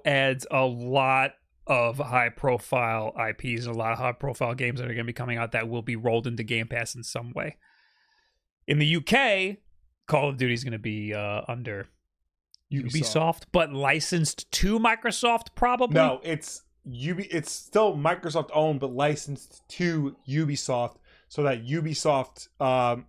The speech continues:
Speaker 2: has control over its distribution in the U K.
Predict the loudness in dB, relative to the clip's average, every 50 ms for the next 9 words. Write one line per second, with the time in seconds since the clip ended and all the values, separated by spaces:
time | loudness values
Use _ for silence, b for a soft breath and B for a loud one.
0 | -6 0 2 2 2 2 0 -4 -6 -8 -6 -2 0 0 2 0 0 -2 -4 -4
1 | -4 -2 -4 -4 -4 -6 -6 -8 -8 -8 -8 -10 -10 -10 -10 -10 -12 -14 -14 -12
2 | -10 -8 -6 -6 -4 -4 -6 -6 -8 -8 -10 -10 -10 -12